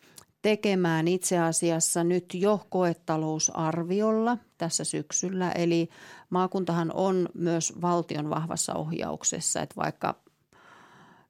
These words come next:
toimittajakin puhuu itsehallinnollista maakunnasta, niin, niin meillä on myös vahva valtionohjaus ja se liittyy erityisesti tähän talouteen, mutta myös erityislainsäädäntöön. Sen vuoksi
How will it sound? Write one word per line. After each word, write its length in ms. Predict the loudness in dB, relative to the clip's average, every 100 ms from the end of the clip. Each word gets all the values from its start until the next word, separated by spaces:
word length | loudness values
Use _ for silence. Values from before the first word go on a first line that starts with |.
| _
toimittajakin 600 | 2 2 2 0 2 2
puhuu 280 | 2 4 2
itsehallinnollista 920 | 4 4 4 4 4 2 2 2 2
maakunnasta, 760 | 2 2 2 2 2 2 0 2
niin, 280 | 4 2 2
niin 280 | 2 2 0
meillä 380 | -2 0 2 2
on 120 | 2
myös 280 | 2 0 -2 -6 -14 -14 -4
vahva 260 | -2 0
valtionohjaus 840 | 0 -2 0 -4 -2 -4 -4 -4 -2
ja 60 |
se 140 | 0 2
liittyy 340 | 0 2 0
erityisesti 460 | 0 -2 -4 -6 -4
tähän 240 | -2 0
talouteen, 600 | 2 2 2 -2 -4 -4
mutta 220 | -6 -8 -6
myös 240 | -6 -4
erityislainsäädäntöön. 1300 | -6 -4 -6 -6 -6 -4 -4 -4 -6 -8 -8 -8 -8 -10 -20 -6
Sen 320 | 0 2 2
vuoksi 560 | 2 2 2 0 0